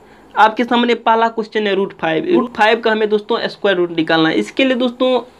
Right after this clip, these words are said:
सबसे पहली बात आपको देखना है कि रूट फ़ाइव के निकट कौन सी संख्या परफेक्ट वर्ग है। ठीक है,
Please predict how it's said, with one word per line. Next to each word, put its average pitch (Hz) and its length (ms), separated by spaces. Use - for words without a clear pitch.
सबसे 247 240
पहली 254 260
बात 240 220
आपको 226 240
देखना 220 240
है 214 100
कि 220 80
रूट 233 200
फ़ाइव 233 300
के 220 100
निकट 220 340
कौन 220 180
सी 208 140
संख्या 190 340
परफेक्ट 170 480
वर्ग 156 240
है। 143 220
ठीक 240 200
है, 160 140